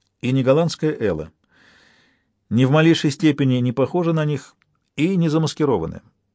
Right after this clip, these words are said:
Кроме того, похоже, что рана мисс Истман — легкое растяжение запястья. Вы замечаете, что она даже не пытается прикрыть ладонь?»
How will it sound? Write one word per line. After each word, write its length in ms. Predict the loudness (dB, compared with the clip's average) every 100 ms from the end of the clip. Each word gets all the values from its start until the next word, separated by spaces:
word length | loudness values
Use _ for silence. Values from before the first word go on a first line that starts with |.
| _
Кроме 260 | -6 -6 -4
того, 220 | -2 -2
похоже, 380 | -4 -2 -4 -4
что 200 | -2 0
рана 340 | 2 0 0
мисс 240 | -2 -4 -6
Истман — 360 | -6 -4 -2
легкое 340 | -2 -2 -2 -4
растяжение 480 | -2 -2 -2 -2 -2
запястья. 600 | -2 -2 -6 -8 -18 -18 _ _ _ _ _ _ _ _
Вы 100 | -6
замечаете, 520 | -4 0 2 2 0
что 200 | -2 0
она 160 | 2 2
даже 220 | 2 2
не 100 | -2
пытается 540 | -2 2 4 4 -2
прикрыть 400 | -2 -4 -4 -2
ладонь?» 360 | -2 -2 -4